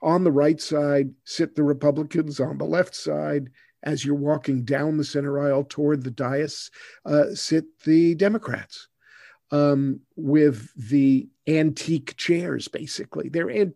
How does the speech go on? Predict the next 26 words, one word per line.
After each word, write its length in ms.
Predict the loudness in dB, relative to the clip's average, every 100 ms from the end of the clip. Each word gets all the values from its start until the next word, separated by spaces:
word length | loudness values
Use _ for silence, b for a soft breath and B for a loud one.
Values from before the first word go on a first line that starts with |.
| -4
it's 220 | -4 -2
like 160 | -4 -2
an 100 | 0
antique 440 | -2 -2 -4 -4
theater 340 | -2 2 2
seating. 460 | 0 -2 -8 -10 -16 -20 B B B B
Um, 640 | 2 6 6 4 0 -2 -6 -4
uh, 380 | 0 2 2 -2 -8 _ -20 -20 -20 _ -16 -10 -10 -6
there's 420 | 0 4 4 2
a, 220 | 0 -2 -10 b b b
the, 400 | 0 2 0 -4 -6
and, 240 | -4 -4 -4
and, 360 | -4 -2 -4 -8 _
and 200 | -6 -4
this, 140 | -4 -6
there's 280 | -4 -4 -6
the 100 | -14
speaker's 680 | -6 -6 -2 -2 -2 -6 -18 _
po-, 280 | -2 0 0 -6
uh, 100 | -12 -12 -10
podium 500 | 0 0 0 -4 -10 _ _
where 220 | -2 2
I 120 | 2
presided, 640 | 2 -2 -2 -2 -4 -8 -18 _ b b b b b
uh, 120 | -12 -8
often 480 | -2 -2 -2 -8 -10